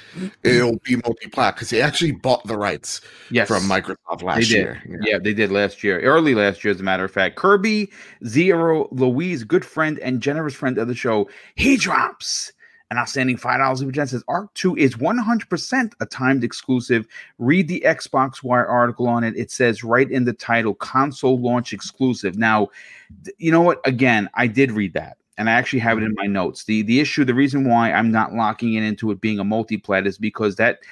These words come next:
Speaker 2: those, that word means a lot of things.
Speaker 1: Mm-hmm.
Speaker 2: And I don't know if it's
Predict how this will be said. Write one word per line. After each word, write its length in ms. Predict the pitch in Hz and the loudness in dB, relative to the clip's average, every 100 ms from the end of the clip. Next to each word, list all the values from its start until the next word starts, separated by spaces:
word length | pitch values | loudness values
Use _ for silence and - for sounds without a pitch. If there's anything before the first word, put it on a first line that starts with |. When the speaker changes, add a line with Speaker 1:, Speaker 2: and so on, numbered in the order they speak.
| - - | -12 2
Speaker 2:
those, 280 | 143 196 139 | 6 6 4
that 240 | 160 170 127 | 0 0 0
word 420 | 123 135 131 110 | 4 6 6 4
means 280 | 120 120 107 | 2 2 0
a 60 | |
lot 320 | 95 98 101 | -2 -2 -2
of 80 | 92 | -4
things. 760 | - 85 67 - - - - - _ - | -6 -8 -8 -12 -16 -12 -12 -14 _ -16
Speaker 1:
Mm-hmm. 260 | 107 101 90 | -12 -8 0
Speaker 2:
And 140 | 117 | 2
I 100 | 120 | 4
don't 320 | 131 147 143 147 | 4 4 4 2
know 420 | 135 123 123 117 | 2 4 4 2
if 180 | 117 - | 0 -2
it's 300 | 110 - | -6 -6